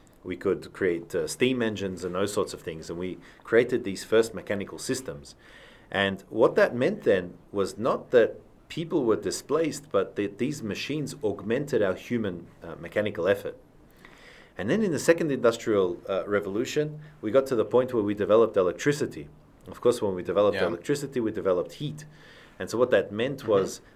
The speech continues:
Speaker 1: that that gave us energy in that way. In the third
Speaker 2: Mm-hmm.
Speaker 1: industrial revolution, with the rise of computers,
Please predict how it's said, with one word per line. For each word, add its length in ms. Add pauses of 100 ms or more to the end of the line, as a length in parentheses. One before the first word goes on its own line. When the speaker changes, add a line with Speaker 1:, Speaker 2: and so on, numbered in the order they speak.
Speaker 1:
that 140
that 300 (360)
gave 220
us 140
energy 460 (300)
in 160
that 160
way. 200 (1000)
In 100
the 60
third 200
Speaker 2:
Mm-hmm. 40
Speaker 1:
industrial 400
revolution, 460
with 100
the 80
rise 220
of 100
computers, 680